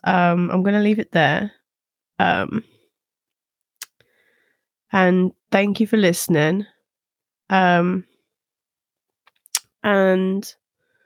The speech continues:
yeah, I really appreciate it. I appreciate your follows, um, your subscriptions, um, everything, your comments.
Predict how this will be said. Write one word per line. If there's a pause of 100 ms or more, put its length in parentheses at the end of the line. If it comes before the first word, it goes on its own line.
(920)
yeah,
I
really
appreciate
it.
I
appreciate (240)
your
follows, (440)
um, (640)
your
subscriptions, (760)
um, (1300)
everything,
your
comments.